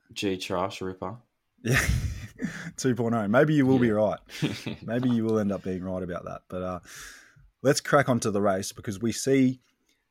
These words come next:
Speaker 2: this mare by I'm Invincible, uh, the dar-, darling of Kiwi land, of New Zealand, Imperatriz.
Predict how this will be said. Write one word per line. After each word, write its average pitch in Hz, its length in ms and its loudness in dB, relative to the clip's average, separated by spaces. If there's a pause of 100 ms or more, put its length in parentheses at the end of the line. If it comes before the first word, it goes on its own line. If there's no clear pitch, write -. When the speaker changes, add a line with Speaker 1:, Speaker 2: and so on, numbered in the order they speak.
(340)
Speaker 2:
this 127 240 0
mare 104 420 0 (100)
by 113 180 4
I'm 113 360 0
Invincible, 98 680 -6 (420)
uh, 92 380 -10 (540)
the 104 80 -4
dar-, 113 520 4
darling 120 480 2 (120)
of 104 360 -2 (340)
Kiwi 107 380 -2
land, 98 500 -6
of 104 180 -4
New 101 160 -2
Zealand, 98 360 -6
Imperatriz. 104 800 -2